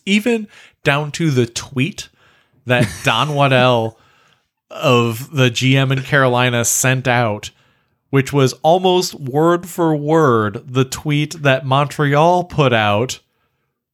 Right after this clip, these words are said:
Speaker 1: when they offer sheeted Sebastian Aho.
Speaker 2: In French.
Speaker 1: In,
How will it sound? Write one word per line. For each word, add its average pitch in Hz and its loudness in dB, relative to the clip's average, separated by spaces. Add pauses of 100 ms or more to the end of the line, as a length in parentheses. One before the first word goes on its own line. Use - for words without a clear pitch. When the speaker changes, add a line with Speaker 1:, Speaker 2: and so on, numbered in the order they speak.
(120)
Speaker 1:
when 131 2
they 127 2
offer 147 2
sheeted 139 -4
Sebastian 139 -2
Aho. 147 -2
Speaker 2:
In 165 4
French. 123 -2 (460)
Speaker 1:
In, 247 0